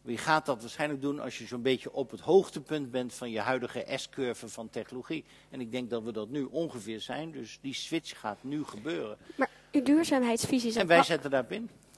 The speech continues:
Speaker 2: Uw visie is echt een prachtig uitgangspunt natuurlijk, maar in Davos heeft u ook geprobeerd om dat wat meer, misschien ook voor de sceptici, wat meer praktisch uitvoerbaar te maken.
Speaker 1: Ja.
Speaker 2: U heeft over het manier, wijze van belasten, geloof ik. Accountants gaan de wereld redden.
Speaker 1: <laughs> Ja.
Speaker 2: Wat, eh, wat is uw oplossing, uw praktische oplossing voor het grote duurzaamheidsprobleem?
Speaker 1: Ja,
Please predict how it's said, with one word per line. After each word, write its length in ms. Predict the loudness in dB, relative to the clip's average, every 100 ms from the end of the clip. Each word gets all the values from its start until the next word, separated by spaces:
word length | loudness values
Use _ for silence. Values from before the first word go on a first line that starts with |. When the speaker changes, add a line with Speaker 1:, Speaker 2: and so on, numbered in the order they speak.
| -8 -2
Speaker 2:
Uw 60 |
visie 280 | 4 4 4
is 60 | 2
echt 140 | 0
een 80 | -2
prachtig 400 | 2 0 0 -4
uitgangspunt 540 | -2 -2 -4 -4 -2
natuurlijk, 380 | -2 0 2 2
maar 100 | 2
in 60 | 4
Davos 240 | 6 8
heeft 160 | 8 6
u 40 |
ook 80 | 2
geprobeerd 440 | 0 2 4 4
om 60 | 4
dat 140 | 2
wat 280 | 2 0 -2 -14 -18 -16 -2
meer, 240 | 2 2
misschien 260 | 2 0 -2
ook 80 |
voor 100 | -2 -4
de 40 |
sceptici, 400 | -2 -4 -2 0
wat 120 | 2
meer 160 | 2 0
praktisch 400 | 4 4 4 0
uitvoerbaar 460 | 0 2 4 4 0
te 100 | -4
maken. 380 | -4 -6 -8 2
Speaker 1:
Ja. 140 | 4 4 -2
Speaker 2:
U 60 | 0
heeft 260 | 2 4
over 340 | 2 2 2 0 -2
het 180 | -8 -6
manier, 360 | -2 2 4 4
wijze 280 | 4 4
van 100 | 2
belasten, 380 | 2 2 2 -2
geloof 260 | 2 2 2
ik. 120 | 0
Accountants 480 | -2 0 0 0 -4
gaan 120 | -2
de 100 | 0
wereld 260 | 2 2 0
redden. 280 | 0 0 -2
Speaker 1:
<laughs> 60 | -8 -14 -18 -20 -20 -18 -6
Ja. 160 | 2
Speaker 2:
Wat, 180 | 4 4
eh, 260 | 4 4 4
wat 140 | 4
is 120 | 4
uw 100 | 4
oplossing, 540 | 4 2 0 0 -2 -2 0
uw 100 | 0
praktische 360 | 0 -4 -4
oplossing 440 | -4 -2 -4 -2 -4
voor 120 | -2
het 80 | 2
grote 280 | 2 2
duurzaamheidsprobleem? 800 | 2 2 2 -2 -4 -4 -4 -2
Speaker 1:
Ja, 60 | -2